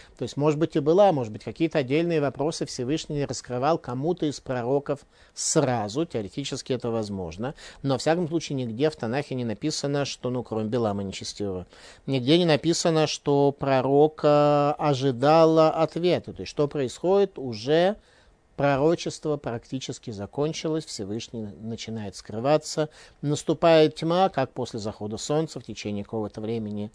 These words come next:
Ещё не сразу темно, так уже и здесь, но уже наступает тьма. И пророк Ирмияру даёт им ответ.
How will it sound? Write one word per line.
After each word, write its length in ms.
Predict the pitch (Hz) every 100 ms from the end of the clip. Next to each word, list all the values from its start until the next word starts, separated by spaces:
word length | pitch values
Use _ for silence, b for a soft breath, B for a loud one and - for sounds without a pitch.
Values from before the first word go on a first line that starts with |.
| b b b
Ещё 280 | 151 139 160
не 140 | 151 143
сразу 400 | 151 139 120 120
темно, 380 | - 127 165
так 260 | 175 120 -
уже 260 | 107 101 101
и 40 |
здесь, 440 | 95 117 151 165 - b -
но 260 | 131 139 147
уже 380 | 139 170 190 202
наступает 800 | 123 117 - - - - 107 113 _ _
тьма. 320 | - 104 85 - B B B -
И 160 | 214
пророк 480 | 247 147 143 143 -
Ирмияру 800 | 135 139 131 160 185 196 202 220 - _ _ _ _ _ _ _ _
даёт 580 | 143 139 151 147 147 -
им 120 | 127
ответ. 540 | 107 110 110 160 208